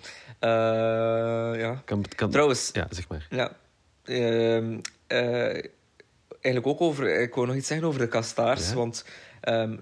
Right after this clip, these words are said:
Speaker 1: we zijn net al, uit Thuis is genomineerd bij, eh, beste fictiereeks. Maar dan is er ook nog de categorie, en ik vind dat eigenlijk de mooiste categorie, gezien de veelheid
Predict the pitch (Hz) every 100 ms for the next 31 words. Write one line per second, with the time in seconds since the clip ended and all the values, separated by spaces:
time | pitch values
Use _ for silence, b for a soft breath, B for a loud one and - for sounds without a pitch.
0 | - - 120 117 113 120 135 117 117 117
1 | 117 120 - 113 110 113 127 - 117 110
2 | 110 - 113 110 110 117 - 117 170 170
3 | 135 117 135 - - B B B B B
4 | - 120 139 175 - 151 156 170 - -
5 | 123 117 110 - 165 160 131 120 117 156
6 | - 123 131 117 160 135 120 120 156 170
7 | 131 117 117 117 120 156 120 120 120 135
8 | 120 113 120 151 175 135 160 -